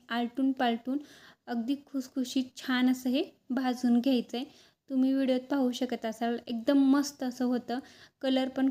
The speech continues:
खूप छान येतो, दिसायला तर खूप छान दिसते, पण खायला पण तेवढंच चवदार लागतं. तुम्ही हे धपाटे दह्यासोबत, लोण्यासोबत किंवा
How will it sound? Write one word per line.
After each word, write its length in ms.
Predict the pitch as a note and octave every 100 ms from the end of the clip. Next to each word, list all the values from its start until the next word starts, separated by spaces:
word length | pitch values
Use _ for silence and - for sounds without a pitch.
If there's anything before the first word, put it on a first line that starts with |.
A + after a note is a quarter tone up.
| -
खूप 360 | C#4 C4+ -
छान 180 | C4+ A#3
येतो, 280 | A3+ - B3
दिसायला 540 | A#3 B3+ B3+ B3+ B3 B3
तर 60 | C4 -
खूप 480 | C#4 C4 - -
छान 200 | C#4 B3 A#3
दिसते, 260 | A#3 B3
पण 220 | A#3+ B3+ B3+
खायला 300 | - C4 A#3+
पण 220 | A#3 C4 D4 -
तेवढंच 380 | C4+ B3+ C#4+ C#4+
चवदार 440 | C4 A3+ A3+ A3
लागतं. 360 | A3+ A#3 - B3+ - - - _ C4+
तुम्ही 220 | C4+ C#4
हे 60 | C4
धपाटे 460 | C#4 C4+ B3+ C4+ D4 - - - -
दह्यासोबत, 720 | A#3 C4+ C#4 C4+ C4 A3+ A#3 A#3+ - _ _ -
लोण्यासोबत 800 | B3+ C4 B3+ B3+ B3+ G#3 A#3 A#3
किंवा 180 | C4 C4+